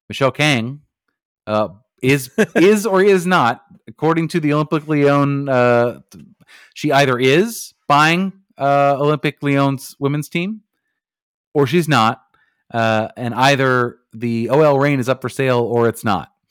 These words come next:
Speaker 1: Uh, the reporting has gone one way, and, uh, it feels very much to me like this is a done deal, but, uh, the, the big wigs at O L, uh, did not like being caught with their pants down, and they are just now sort of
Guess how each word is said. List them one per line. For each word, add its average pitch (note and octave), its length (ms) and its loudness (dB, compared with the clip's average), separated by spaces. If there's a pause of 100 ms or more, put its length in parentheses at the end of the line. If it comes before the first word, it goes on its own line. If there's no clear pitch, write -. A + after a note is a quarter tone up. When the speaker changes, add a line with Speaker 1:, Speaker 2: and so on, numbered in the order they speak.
(400)
Speaker 1:
Uh, G#2 200 -2
the G#2 60 -4
reporting C#3+ 500 0
has C3+ 180 0
gone B2+ 260 0
one C3 180 0
way, B2+ 280 2
and, A2 340 -4
uh, - 220 -16
it B2 260 -12
feels E3+ 300 -4
very D3+ 160 -2
much C#3 200 -6
to C3+ 60 -10
me C3+ 80 -4
like A#2 180 -2
this A2 140 -6
is A2 120 -8
a A#2 60 -2
done A2+ 200 0
deal, A2 240 0
but, G#2 280 -2 (360)
uh, G2+ 340 0 (160)
the, G#2 300 -4
the F#2+ 160 -14
big G#2+ 220 -4
wigs G#2+ 320 -2
at G#2 220 -2
O G#2+ 120 -2
L, F#2+ 440 -2 (140)
uh, F#2 220 -6
did F#2+ 180 -10
not F#2+ 180 -6
like F#2+ 180 -14
being F#2+ 180 -8
caught F#2+ 240 -4
with F#2+ 100 -12
their F#2 100 -8
pants G2 280 -10
down, F#2 400 -4
and F#2 120 -8
they F#2+ 80 -4
are F2+ 120 -2
just F#2 200 -6
now F#2 140 -4
sort F#2 200 -10
of F2 220 -14